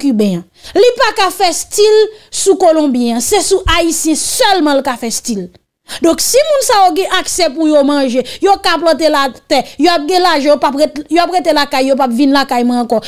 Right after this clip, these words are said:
yo p ap vin pran imilyasyon nan men m. Donk, kiyès m pral imilye? Kounye a, fatra m ap pwodui, maten, midi, swa, yo. Kiyès ki pral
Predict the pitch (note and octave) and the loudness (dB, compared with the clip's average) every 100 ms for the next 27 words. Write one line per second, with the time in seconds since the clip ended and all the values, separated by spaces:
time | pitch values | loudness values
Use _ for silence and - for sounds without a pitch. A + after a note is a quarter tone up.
0 | - E4 D#4 C#4+ E4 D#4+ D4 C#4+ C#4 C4+ | -2 0 2 0 0 2 0 0 2 2
1 | B3+ A#3+ C4 A#3 A3+ A3 A#3 A#3 B4 C#5+ | 0 -2 -4 -2 -2 0 -2 -2 0 0
2 | - D4 C4 A#3+ A#3 A3 G#3+ G#3 F#3+ F#3+ | 0 -2 -2 -2 -2 -2 -2 -2 -4 -6
3 | F3+ F3+ _ _ - - - G#4 A4 D5 | -8 -12 _ _ -12 -6 -2 0 2 0
4 | C#5 C#5 C5+ D5 G#4 A#3+ F4+ D#4 E4 - | 2 0 2 2 2 0 2 4 2 0
5 | E4 D4+ D4+ C4 D4 - B3 A#3 C4+ E4 | 2 4 2 0 -2 -2 0 2 2 0
6 | - - - D5 F4+ C#4+ - C#4 B3 B3 | -4 -8 -2 0 0 -2 -2 -2 0 0